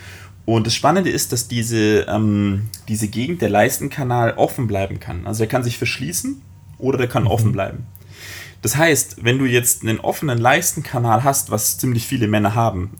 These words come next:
Speaker 1: die Männer, die jetzt zuhören, die wissen das, die können ihre Hoden in Anführungszeichen verstecken, und zwar im Leistenkanal.
Speaker 2: Mhm.
Speaker 1: Kannst du das?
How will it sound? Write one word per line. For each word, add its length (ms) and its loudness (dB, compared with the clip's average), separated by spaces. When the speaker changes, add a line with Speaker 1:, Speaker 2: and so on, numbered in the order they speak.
Speaker 1:
die 100 -2
Männer, 240 4
die 140 -2
jetzt 200 -4
zuhören, 540 0
die 140 -8
wissen 240 -2
das, 280 -6
die 80 -2
können 260 2
ihre 280 2
Hoden 260 2
in 120 -2
Anführungszeichen 840 -2
verstecken, 520 -6
und 120 -6
zwar 220 -2
im 140 0
Leistenkanal. 680 -2
Speaker 2:
Mhm. 540 0
Speaker 1:
Kannst 260 0
du 40 0
das? 280 -4